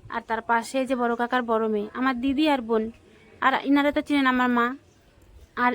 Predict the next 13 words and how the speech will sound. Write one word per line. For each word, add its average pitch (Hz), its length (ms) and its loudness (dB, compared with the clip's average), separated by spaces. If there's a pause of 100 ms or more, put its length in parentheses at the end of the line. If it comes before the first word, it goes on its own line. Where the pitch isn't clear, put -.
এই 269 220 2
দেখেন 247 280 0
একটা 240 420 -4
স্মৃতি, 220 500 -6
দেখছেন 240 460 -2 (600)
আমার 247 280 2
বাবা 240 320 2
আর 302 180 4
আমার 233 260 2
পিসি, 226 400 -14 (800)
দুই 262 200 0
ভাই 233 240 2
বোনের 262 320 -2